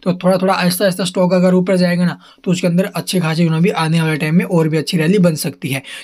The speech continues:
तो चलिए अब देख लेते हैं भी जो खबर आई है वो, फिर इसका चार्ट देखेंगे।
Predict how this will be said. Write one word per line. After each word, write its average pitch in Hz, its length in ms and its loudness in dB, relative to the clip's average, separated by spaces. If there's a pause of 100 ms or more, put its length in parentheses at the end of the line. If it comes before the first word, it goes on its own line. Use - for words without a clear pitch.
तो 180 60 -8
चलिए 202 280 0
अब 226 80 0
देख 196 240 0
लेते 214 180 0
हैं 208 60 2
भी 208 80 2
जो 185 140 0
खबर 175 320 -2
आई 160 120 -2
है 151 100 -2
वो, 156 260 -2
फिर 196 160 -4
इसका 185 220 -2
चार्ट 156 300 -2
देखेंगे। 135 500 -4